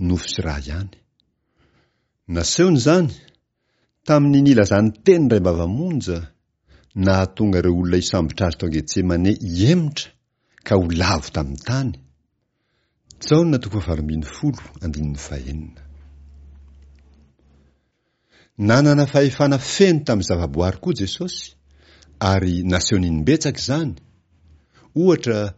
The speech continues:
tamin'ny nampitsaharany ny tafio-drivotra.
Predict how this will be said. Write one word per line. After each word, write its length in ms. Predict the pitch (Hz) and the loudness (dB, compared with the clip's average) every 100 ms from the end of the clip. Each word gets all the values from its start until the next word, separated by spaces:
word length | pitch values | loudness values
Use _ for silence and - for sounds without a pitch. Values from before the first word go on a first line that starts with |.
| _ _ _ _ - | _ _ _ _ -2
tamin'ny 300 | 117 104 95 | 0 2 2
nampitsaharany 840 | 90 104 - 107 92 101 95 87 | 0 -4 -4 -2 0 0 0 -2
ny 160 | 87 87 | -2 -4
tafio-drivotra. 960 | 80 82 - 76 65 76 78 73 - | -6 -10 -8 -8 -8 -10 -12 -14 -18